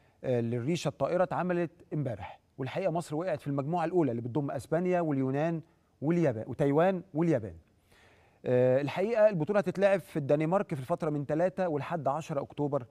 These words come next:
اللي جاي. احنا مش عارفين هل هتتأجل أو تتلعب في مكانها أو في ميعادها وفي مكانها ولا لأ.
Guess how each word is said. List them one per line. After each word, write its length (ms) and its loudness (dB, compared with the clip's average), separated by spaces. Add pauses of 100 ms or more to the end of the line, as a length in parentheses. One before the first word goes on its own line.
(160)
اللي 160 0
جاي. 200 -8 (160)
احنا 180 -8
مش 140 -8
عارفين 360 -6
هل 200 0 (280)
هتتأجل 420 -4
أو 80 0
تتلعب 180 -2
في 120 -6
مكانها 380 -2 (220)
أو 80 0
في 120 -4
ميعادها 400 2 (180)
وفي 200 -6
مكانها 400 -2 (120)
ولا 200 4
لأ. 120 -4